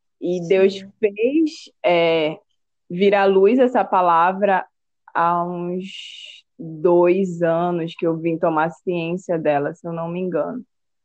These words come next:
Speaker 1: Então,
Speaker 2: Muito bom.
Speaker 1: sabe quando as peças vão se encaixando, né? O quebra-cabeça, e aí
Speaker 2: Uhum.
Speaker 1: a estratégia pra alcançar essas mulheres foi, "Poxa, o que eu carrego? Eu carrego a palavra liberdade."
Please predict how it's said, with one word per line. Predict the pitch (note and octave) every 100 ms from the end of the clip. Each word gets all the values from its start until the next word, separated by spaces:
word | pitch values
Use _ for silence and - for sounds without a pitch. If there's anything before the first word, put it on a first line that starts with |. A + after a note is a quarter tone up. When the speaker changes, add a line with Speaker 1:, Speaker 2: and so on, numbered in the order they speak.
| _ _ _ _ _ _ - _ _
Speaker 1:
Então, | F3 F3+ G#3 G3 F#3 G3
Speaker 2:
Muito | G3+
bom. | G3+ G3+ _ _ -
Speaker 1:
sabe | D4 F#4+
quando | G4 C4+ B3 B3 _ -
as | C#3+ A3
peças | - A3+ G#3+ A3 G#3+
vão | G3+ F#3+
se | G3 G3
encaixando, | F3+ F3+ F3 F3 A#3 A3 G#3 F3+ E3
né? | E3+ E3
O | E3+
quebra-cabeça, | G#3 F3 F3+ G3+ F3 E3 F#3 G3 - A3+
e | F#3
aí | F#3+ F#3+ G3 G#3+ B3+ G#3+
Speaker 2:
Uhum. | A3 A#3 B3 - - _ _
Speaker 1:
a | G#3
estratégia | A#3+ - G#3 G3+ G#3 G#3 C#4 C4+
pra | C#4
alcançar | A3+ A3+ B3 A3+
essas | A3+ C4
mulheres | A3+ A3
foi, | - G#3+
"Poxa, | G#3+ A#3 A#3 G#3+
o |
que | G3+ C4+
eu | D#4
carrego? | E4 D4 C4 G3+ F3 F3+
Eu |
carrego | G3 G#3+ F#3+ G#3+
a |
palavra | G#3+ A#3 G#3 G#3+ A3
liberdade." | A3+ A3+ D#4+ D#4+ C4 G#3+ G3+ F#3+